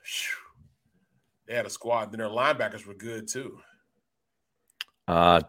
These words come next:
Speaker 2: Dixon Edwards, Robert Jones, Darren Smith. I remember him.
Speaker 1: Darren Smith and Robert
Speaker 2: Yeah.
Speaker 1: Jones were really good.
Speaker 2: Yeah.
Speaker 1: You know,
Speaker 2: Yeah.
Speaker 1: really, really good.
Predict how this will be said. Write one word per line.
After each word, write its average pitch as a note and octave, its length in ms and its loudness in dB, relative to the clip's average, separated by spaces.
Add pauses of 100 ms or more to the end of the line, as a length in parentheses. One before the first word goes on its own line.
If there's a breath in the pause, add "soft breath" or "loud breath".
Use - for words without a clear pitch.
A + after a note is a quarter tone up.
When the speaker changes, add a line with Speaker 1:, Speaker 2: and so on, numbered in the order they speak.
Speaker 2:
Dixon A#2 480 4
Edwards, G#2+ 760 2
Robert G2+ 440 6
Jones, G2+ 520 0
Darren G2+ 420 4
Smith. G#2 500 2
I G2 60 4
remember F#2 420 2
him. D#2+ 400 -4
Speaker 1:
Darren C#3+ 220 2
Smith C#3 280 -2
and A2 120 -6
Robert B2 280 4
Speaker 2:
Yeah. E2 80 2
Speaker 1:
Jones A#2+ 380 -4
were F#2 140 -14
really G#2+ 360 -4
good. - 320 -16 (180)
Speaker 2:
Yeah. D#2+ 300 0
Speaker 1:
You - 40 -8
know, G2 280 -8 (340)
Speaker 2:
Yeah. D2 80 -8
Speaker 1:
really, B2 240 -2
really F#2+ 240 -10
good. F2 340 -16